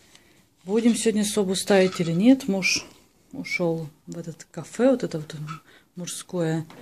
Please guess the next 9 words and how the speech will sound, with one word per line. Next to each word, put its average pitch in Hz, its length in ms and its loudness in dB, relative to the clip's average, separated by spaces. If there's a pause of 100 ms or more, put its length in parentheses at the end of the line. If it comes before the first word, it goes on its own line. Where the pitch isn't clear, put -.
(280)
Они 165 140 -12
там 151 240 -10 (260)
в 170 120 -12
нарды 202 360 0
играют, 180 440 0
в - 100 -20
карты, 190 380 -6
там 151 320 -10 (240)
курят, 196 460 -2